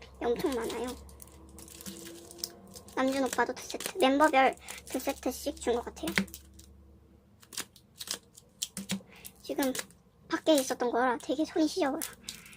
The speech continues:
<clears throat> 아까부터 초점이 너무 안 잡힌다. 지민 오빠,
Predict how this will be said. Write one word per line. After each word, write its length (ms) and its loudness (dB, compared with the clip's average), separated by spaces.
<clears throat> 280 12
아까부터 240 0
초점이 500 0
너무 140 0
안 100 0
잡힌다. 540 -8
지민 180 2
오빠, 160 -2